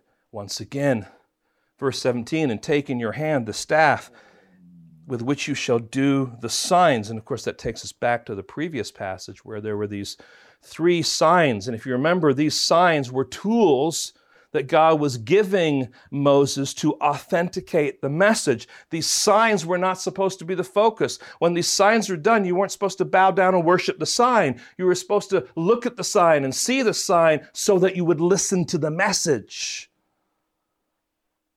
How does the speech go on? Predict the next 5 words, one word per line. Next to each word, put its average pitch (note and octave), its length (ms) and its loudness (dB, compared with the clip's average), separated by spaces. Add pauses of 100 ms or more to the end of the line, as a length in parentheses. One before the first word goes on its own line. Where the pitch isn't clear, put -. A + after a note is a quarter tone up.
(2000)
And - 100 -14
so C4+ 260 4
here G3+ 200 0
we G3+ 180 0
have D#3+ 420 0